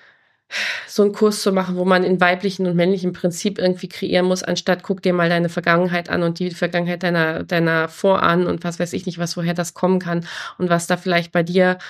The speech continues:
unterliegt oder guck dir mal die unangenehmen Sachen an, warum du dich vielleicht unsicher fühlst oder ähnliches, ähm,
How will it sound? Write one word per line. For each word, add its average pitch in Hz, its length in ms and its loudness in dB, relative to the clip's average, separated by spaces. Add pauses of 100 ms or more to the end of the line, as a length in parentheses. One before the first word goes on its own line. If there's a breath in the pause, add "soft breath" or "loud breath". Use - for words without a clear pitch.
(140 loud breath)
unterliegt 185 340 0
oder 175 140 2
guck 190 240 -6
dir 185 120 2
mal 175 140 4
die 180 80 0
unangenehmen 180 580 2
Sachen 185 280 -2
an, 175 200 -4 (240 loud breath)
warum 180 260 2
du 190 80 2
dich 185 200 -4
vielleicht 180 300 2
unsicher 190 460 0
fühlst 175 500 -4
oder 175 240 2
ähnliches, 185 720 0
ähm, 170 540 -2